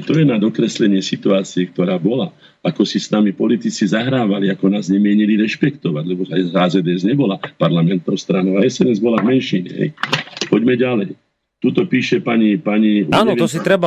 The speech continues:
Speaker 2: uvedomiť, to si treba uvedomiť, že to ešte
Speaker 1: to sme
Speaker 2: všetko
Speaker 1: vlastne
Speaker 2: bolo
Speaker 1: mali,
Speaker 2: pred voľbami
Speaker 1: my sme nebojovali
Speaker 2: deväťdesiat,
Speaker 1: proti Prahe,
Speaker 2: deväť-
Speaker 1: ale sme bojovali proti vlastným ľuďom, ktorí nás držali za nohy ako, ako olovo a ťahali nás. A my sme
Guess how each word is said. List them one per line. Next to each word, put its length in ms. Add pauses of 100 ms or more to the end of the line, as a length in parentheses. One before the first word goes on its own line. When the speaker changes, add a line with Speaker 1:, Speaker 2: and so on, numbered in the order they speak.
Speaker 2:
uvedomiť, 560
to 160
si 80
treba 320
uvedomiť, 400
že 160
to 80
ešte 200
Speaker 1:
to 40
sme 40
Speaker 2:
všetko 280
Speaker 1:
vlastne 80
Speaker 2:
bolo 160
Speaker 1:
mali, 80
Speaker 2:
pred 160
voľbami 240
Speaker 1:
my 240
sme 0
nebojovali 80
Speaker 2:
deväťdesiat, 520
Speaker 1:
proti 200 (160)
Prahe, 160
Speaker 2:
deväť- 160
Speaker 1:
ale 120 (280)
sme 160
bojovali 400
proti 320
vlastným 480
ľuďom, 320
ktorí 240
nás 160
držali 400
za 160
nohy 320 (240)
ako, 220 (100)
ako 240
olovo 560 (160)
a 80
ťahali 400
nás. 320
A 80
my 80
sme 200